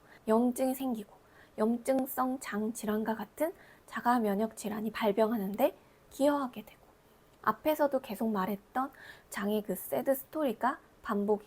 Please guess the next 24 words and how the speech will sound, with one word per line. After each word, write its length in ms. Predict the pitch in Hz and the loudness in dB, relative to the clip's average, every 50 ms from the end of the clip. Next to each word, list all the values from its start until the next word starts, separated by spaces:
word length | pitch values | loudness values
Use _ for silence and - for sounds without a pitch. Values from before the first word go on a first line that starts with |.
| - - | -10 -20
돼. 100 | - - _ _ _ - - - - - - - - - - - - - | -20 -20 _ _ _ -20 -20 -20 -20 -20 -20 -20 -20 -20 -20 -20 -6 -2
그리고 480 | - 226 214 214 - 208 208 202 196 - - _ - - - - _ - _ _ - - | 0 0 0 0 0 -2 -2 -2 -2 -6 -12 _ -20 -20 -20 -20 _ -20 _ _ 4 6
또 60 | 339 | 6
한 120 | 339 320 | 6 6
가지는 440 | 294 269 - - 208 220 240 208 - - - | 2 -2 -2 -2 -2 -2 -2 -4 -6 -8 -12
항체 400 | - - 370 381 381 - 349 320 | -8 -6 -6 -4 -4 -6 -8 -6
생성 340 | 330 285 269 294 285 240 - - | -4 -4 -4 -4 -4 -6 -6 -8
이슈가 360 | 196 - - - - - - | -10 -10 -10 -12 -12 -12 -12
있어. 160 | 202 - - - - - _ _ - - - - - _ | -12 -12 -16 -18 -20 -20 _ _ -20 -20 -20 -20 -20 _
고기를 380 | - 247 233 254 262 269 240 | -4 -2 2 4 4 6 6
먹었을 500 | 202 196 202 196 - 214 214 - - - - - _ - | 6 6 6 4 4 0 -2 -2 -6 -6 -6 -8 _ -2
때 220 | 208 202 202 - - _ _ _ _ | -2 -2 -2 -4 -12 _ _ _ _
너의 160 | 214 208 214 | -2 0 0
면역 380 | 208 202 202 196 214 233 233 - | 2 2 2 2 2 2 0 -2
체계가 440 | - 254 233 202 185 - 254 320 - - - - - - | -6 -6 -6 -6 -2 0 0 -2 -2 -6 -14 -20 -12 -4
이 100 | - 233 | -2 2
물질을 600 | 196 208 220 214 220 - 233 226 220 220 226 240 - | 4 4 4 4 2 0 -2 0 0 0 0 0 0
맞닥뜨리게 680 | - 196 - - - 254 - - 247 247 214 233 214 | -2 -2 0 0 -2 -2 0 0 2 2 2 0 0
되면 420 | - 220 190 185 220 220 240 196 - - _ - - - - - _ - | -2 -4 -6 -4 -2 -2 -2 -2 -4 -10 _ -20 -20 -20 -20 -20 _ -10
적으로 480 | - 240 226 220 - 285 311 302 285 | 0 2 2 4 4 4 4 4 4
인식하고 760 | 240 202 202 226 - 240 220 - - 208 - - 294 381 - - - - - _ - | 2 2 2 0 -2 -4 -6 -6 -8 -8 -2 -2 -2 -2 -2 -8 -18 -20 -20 _ -8
싸울 340 | - - 320 370 381 370 370 | -2 2 4 4 4 2 0
준비를 480 | - 208 220 220 226 202 202 - 208 | -4 -6 -6 -4 -2 -2 -2 -4 -6
해. 60 | 202 | -10